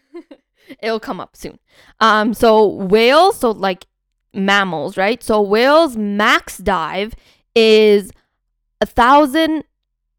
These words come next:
six hundred forty feet, which is five hundred meters,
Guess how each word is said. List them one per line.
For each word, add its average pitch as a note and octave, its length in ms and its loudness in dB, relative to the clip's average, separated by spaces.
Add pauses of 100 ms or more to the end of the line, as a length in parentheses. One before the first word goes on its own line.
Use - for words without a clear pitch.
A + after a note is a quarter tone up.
(440)
six - 420 -8
hundred A3 440 -2
forty A#3+ 500 0
feet, - 600 -6
which F#3+ 200 -4
is F#3+ 160 -4
five G3+ 400 -2
hundred F#3 380 -8
meters, F#3 600 -4